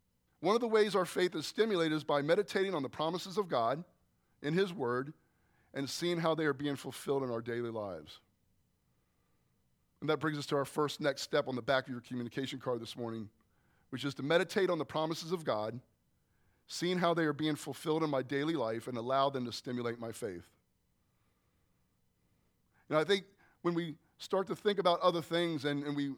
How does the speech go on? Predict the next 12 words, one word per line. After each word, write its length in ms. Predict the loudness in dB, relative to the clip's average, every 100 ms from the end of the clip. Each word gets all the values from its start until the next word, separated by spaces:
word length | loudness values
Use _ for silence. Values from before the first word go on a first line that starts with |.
| -10
say 220 | -4 -2
we're 140 | 0 2
losing 260 | 2 2
our 100 | 0
faith, 260 | 0 -2 0
we're 100 | 0
not 220 | 2 0 _ _ _ _ _ _ 0
in 120 | 2
the 100 | 2
Word. 300 | 2 2 2
We're 100 | 0
not 260 | 2 0